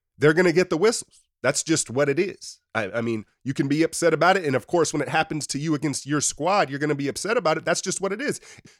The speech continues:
Just like the Lakers and LeBron will get the whistles come playoff time. The star power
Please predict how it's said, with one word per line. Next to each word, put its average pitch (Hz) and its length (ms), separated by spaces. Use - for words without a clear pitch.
Just 156 160
like 185 220
the 202 80
Lakers 170 420
and 180 80
LeBron 143 500
will 143 120
get 151 180
the 151 60
whistles 139 480
come 190 180
playoff 240 400
time. - 160
The 117 100
star 170 500
power 175 560